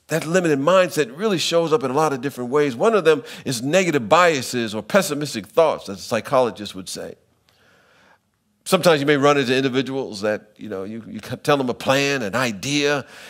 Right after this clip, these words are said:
and, you know, before you can even get into the details of it, they say, "Well, let me tell you why this ain't gonna work." And they haven't even heard the plan yet. But they have a negative bias or a negative expectation for nearly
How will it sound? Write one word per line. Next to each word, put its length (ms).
and, 220
you 80
know, 100
before 420
you 140
can 100
even 200
get 160
into 180
the 80
details 560
of 140
it, 100
they 120
say, 240
"Well, 140
let 140
me 80
tell 140
you 100
why 100
this 160
ain't 160
gonna 140
work." 560
And 100
they 120
haven't 240
even 180
heard 240
the 40
plan 420
yet. 360
But 120
they 60
have 160
a 40
negative 380
bias 680
or 300
a 60
negative 340
expectation 1000
for 180
nearly 540